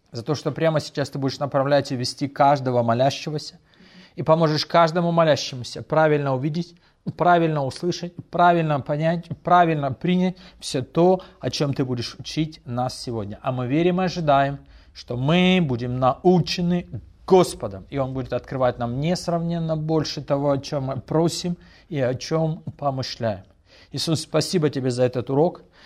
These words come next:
Спасибо Тебе за то, что Ты поможешь каждому из нас слышать, понимать, принимать. Мы благодарны Тебе и просим Тебя, направляй и веди нас Духом Твоим. Иисус, помажь и меня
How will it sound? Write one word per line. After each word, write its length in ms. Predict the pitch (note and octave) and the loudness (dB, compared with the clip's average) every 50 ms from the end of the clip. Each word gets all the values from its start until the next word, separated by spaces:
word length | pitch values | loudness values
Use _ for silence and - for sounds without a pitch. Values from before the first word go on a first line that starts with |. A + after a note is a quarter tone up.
| - - _ | -20 -20 _
Спасибо 480 | - - - D#3 D#3+ - G3 F3+ E3+ | -18 -8 -4 -4 0 0 2 2 2
Тебе 160 | D#3 D#3 D3 D3+ | 2 2 0 0
за 100 | D3+ - | 0 -2
то, 80 | D#3+ | -4
что 160 | C#3+ - - | -6 -6 -6
Ты 140 | C3 - D3+ | -2 -2 -2
поможешь 600 | C#3+ - D#3+ D3+ D3 D3+ E3+ F3+ D#3+ C#3 C#3 B2+ - | 0 2 2 2 4 4 4 4 4 2 0 -2 -2
каждому 500 | - D#3 D#3 D3+ C#3 C3+ C#3+ C3+ C3+ C3 | 0 2 2 2 2 0 -2 -2 -2 -2
из 100 | B2 B2+ | -4 -2
нас 260 | C3 A#2+ A2+ - - | -4 -4 -4 -4 -6
слышать, 560 | - D#3 E3 F3+ E3+ - - F3+ F3 - - | -4 -2 -2 0 0 -2 -4 -6 -8 -8 -6
понимать, 600 | - C#3+ C3+ C3 C3+ C#3 C#3+ D3+ D#3 D#3+ D#3 - - - - | -4 -4 -4 -2 -4 -4 -2 0 0 0 0 -4 -8 -12 -8
принимать. 680 | - D3 C#3 C3+ C3+ C3+ C#3 D#3 E3+ E3+ - - - _ _ - - - | -6 -4 -4 -2 -2 0 2 2 2 2 0 -6 -14 _ _ -20 -10 -4
Мы 100 | C3 A#2 | -4 -2
благодарны 680 | A2 B2+ B2+ B2+ B2 C3 B2+ C#3 D3+ D#3 E3 E3 E3 D#3 | 2 2 2 4 4 4 6 6 6 6 6 2 0 -2
Тебе 400 | - - D#3 D3 D#3 D#3+ D#3+ D#3+ _ _ - _ _ | -2 -6 -6 -6 -6 -6 -8 -10 _ _ -20 _ _
и 100 | - C3 | -10 -6
просим 340 | A#2 B2+ C3+ C3 - D3 C3+ | -2 -2 -2 -2 -2 -4 -6
Тебя, 240 | - C3+ B2+ C3 B2+ | -6 -4 -2 -2 0
направляй 560 | B2 A#2+ - - C3 B2+ C#3 C#3+ D#3 D#3+ D#3+ | 0 -2 0 0 0 2 4 4 4 4 4
и 20 | D#3 | 2
веди 280 | D#3 C#3+ C3+ C#3+ D3+ | 0 -2 -2 -4 -2
нас 260 | D3+ D3+ D3 - - - | -2 -2 -4 -4 -6 -8
Духом 580 | C3+ A2+ G#2+ G2+ C3+ D3 C#3+ - - C#3+ C#3 - - - - | -10 -10 -6 -4 -4 -4 -2 -2 -6 -8 -8 -8 -12 -16 -10
Твоим. 340 | - B2 A#2+ G#2+ F#2 D#2+ - _ _ _ _ - - _ | -6 -6 -4 -4 -6 -10 -14 _ _ _ _ -20 -14 _
Иисус, 320 | - C3+ - - F3+ - | -4 -4 -2 0 -2 -2
помажь 580 | - - D#3+ D#3+ D#3 D#3 D#3+ E3+ E3 - - - _ | 0 2 2 4 4 4 4 4 2 2 0 -4 _
и 60 | D#3+ | -6
меня 520 | C#3 C3 B2+ B2 B2+ C#3+ D#3 E3+ F3 F3 | -6 -4 -4 -2 0 2 4 4 2 0